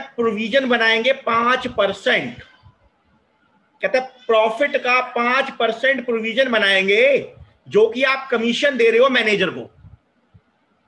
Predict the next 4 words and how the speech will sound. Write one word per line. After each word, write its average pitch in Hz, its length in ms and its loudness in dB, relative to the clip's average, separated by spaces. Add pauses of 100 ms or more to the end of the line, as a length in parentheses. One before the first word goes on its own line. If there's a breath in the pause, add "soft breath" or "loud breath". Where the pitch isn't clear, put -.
(520)
Manager 240 720 2
को 294 180 0
commission 269 540 0
देना 220 240 2